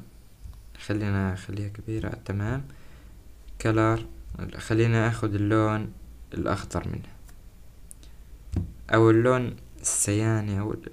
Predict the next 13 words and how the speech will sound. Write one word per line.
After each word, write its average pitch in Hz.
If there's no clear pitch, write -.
مش 120
عارف 156
إيش 120
بتسموه. 117
المهم، 131
آه، 127
بعدين، 156
آه، 123
خليني 131
أجيب 131
empty 123
layer، 127
ونروح، 123